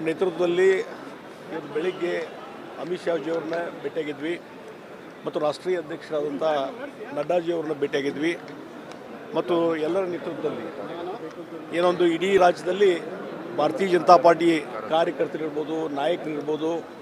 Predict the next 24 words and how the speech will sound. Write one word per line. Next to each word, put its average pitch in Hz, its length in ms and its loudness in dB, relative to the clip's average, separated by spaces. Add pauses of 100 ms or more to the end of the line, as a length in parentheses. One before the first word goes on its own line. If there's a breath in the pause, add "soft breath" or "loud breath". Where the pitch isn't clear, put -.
(500)
ಅವರೆಲ್ಲರ 175 380 6 (100)
ಒಂದು 180 160 6
ಅಪೇಕ್ಷೆ - 320 -2 (1200)
ಜಗದೀಶ್ 180 280 2
ಶೆಟ್ಟರ್ 170 220 -2
ವಾಪಸ್ 147 320 0
ಬರಬೇಕು 147 360 -4 (100)
ಅಂತ, - 160 -8 (260)
ಗರ್ 180 200 2
ವಾಪಸ್ಸಿ 147 340 -2
ಬರಬೇಕು 135 300 -2
ಅನ್ನುವಂಥದ್ದು. 110 400 -10 (580)
ಆ - 20 -6 (140)
ಹಿನ್ನೆಲೆಯಲ್ಲಿ 185 420 0 (120)
ಕಳೆದ 180 200 2 (120)
ಎಂಟು 160 240 -4
ಒಂಬತ್ತು 180 240 -4
ತಿಂಗಳಿಂದ 175 300 -2 (120)
ಭಾಳಷ್ಟು 156 260 0 (100)
ಚರ್ಚೆ 135 220 -4 (100)
ನಡೀತಾ 143 300 -2
ಇದೆ, 156 120 0 (640)
ಭಾಳಷ್ಟು 160 280 2
ಜನ 151 100 -2